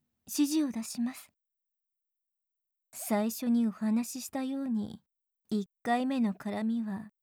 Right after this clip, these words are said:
お互いに攻め合いをして、感じたら負け、ですからね。喘ぎ声を出した方が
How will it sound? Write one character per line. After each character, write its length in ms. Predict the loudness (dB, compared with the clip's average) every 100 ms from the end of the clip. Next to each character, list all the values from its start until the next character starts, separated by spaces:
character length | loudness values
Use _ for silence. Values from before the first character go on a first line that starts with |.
| _ _ _
お 140 | -2 0
互 400 | 0 0 2 2
い 20 |
に 160 | 2 0
攻 220 | 0 0
め 240 | 2 2
合 80 | 0
い 140 | -2
を 60 | -2
し 140 | -6
て、 340 | -12 -10 -10 -14 _ _ _ _
感 320 | 0 2 4
じ 160 | 2 0
た 120 | 0
ら 140 | 2 2
負 260 | 2 2 -4
け、 240 | -14 -14 _ _ _ _ _ -4
で 160 | -2
す 100 | -2
か 140 | -6 -4
ら 100 | -4
ね。 420 | -2 -4 -6 -10 _ _ _ _ _ _ _ _ _ _ _ _ _ _ _
喘 300 | 2 2 2
ぎ 160 | 0 -2
声 300 | 0 2 2
を 100 | 0
出 200 | 0 -4
し 80 | -2
た 160 | -2
方 240 | 0 -2 0
が 380 | 0 -2 -6